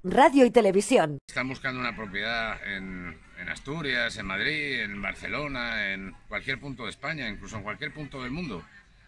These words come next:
Speaker 2: Century veintiuno se lo va a dar, y específicamente Century veintiuno Antilla, con dos sedes en Madrid, les va a dar perfectamente ese servicio hasta si necesitan un campo de golf.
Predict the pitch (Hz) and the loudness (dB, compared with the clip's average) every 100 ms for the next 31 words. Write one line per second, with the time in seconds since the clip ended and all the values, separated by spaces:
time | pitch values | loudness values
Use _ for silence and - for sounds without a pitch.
0 | _ - 151 165 151 143 127 139 147 117 | _ -6 -6 -4 -4 -4 -6 -6 -6 -6
1 | 113 104 101 87 85 92 - 127 175 165 | -6 -4 -2 -4 -4 -8 -10 -10 -8 -6
2 | 143 117 101 95 - 147 151 143 127 117 | -6 -6 -8 -10 -10 -8 -8 -6 -6 -6
3 | 107 113 107 90 95 82 78 85 90 120 | -8 -8 -6 -8 -8 -8 -10 -10 -10 -8
4 | 117 107 90 92 95 110 156 - - - | -6 -6 -6 -10 -10 -8 -8 -12 -20 -20
5 | - - - 107 104 127 131 107 117 104 | -20 -20 -14 -10 -4 -2 -2 -2 -6 -6
6 | 135 - 120 120 117 110 107 104 135 - | -10 -8 -8 -8 -8 -10 -8 -8 -8 -8
7 | 139 - 107 110 98 107 98 127 113 101 | -10 -8 -8 -6 -6 -8 -8 -8 -8 -8
8 | 101 92 85 78 | -8 -8 -8 -8